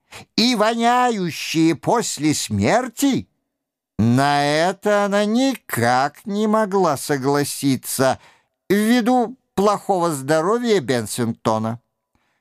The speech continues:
Тщетно Бенсингтон говорил ей о важности своего открытия,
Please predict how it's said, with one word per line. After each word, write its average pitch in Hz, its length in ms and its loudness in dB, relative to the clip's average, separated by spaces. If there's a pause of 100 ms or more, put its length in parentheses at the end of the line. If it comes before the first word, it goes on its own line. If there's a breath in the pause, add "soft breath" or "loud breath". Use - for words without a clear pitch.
(160)
Тщетно 123 840 0
Бенсингтон 160 1160 -2
говорил 143 540 0
ей 165 360 2
о 180 240 0
важности 175 1160 -2
своего 135 580 0
открытия, 107 880 -4